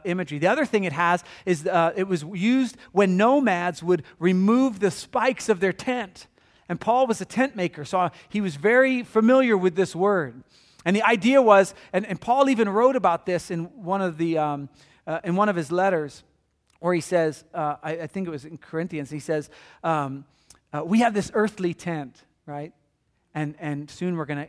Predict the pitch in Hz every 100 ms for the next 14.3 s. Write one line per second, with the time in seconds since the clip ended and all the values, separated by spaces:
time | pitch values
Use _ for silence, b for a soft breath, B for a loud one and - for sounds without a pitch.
0 | - 135 147 123 143 143 135 127 127 127
1 | 127 117 B B B 160 - 160 151 165
2 | 175 165 185 156 147 B B 156 165 165
3 | - 196 180 - 147 156 151 - 180 170
4 | 208 190 185 - 185 185 202 b b 151
5 | 156 151 156 139 151 139 147 208 220 -
6 | 208 175 175 - B B 165 151 143 135
7 | B B B - 180 147 147 165 _ -
8 | 202 220 247 226 233 220 208 185 160 190
9 | 214 - 190 165 - - 262 - - _
10 | _ - 180 180 175 - - 151 - 139
11 | 123 107 _ _ _ _ _ _ _ _
12 | b b 196 196 - 208 277 240 285 247
13 | 262 233 196 - 214 202 175 - 185 170
14 | 151 113 -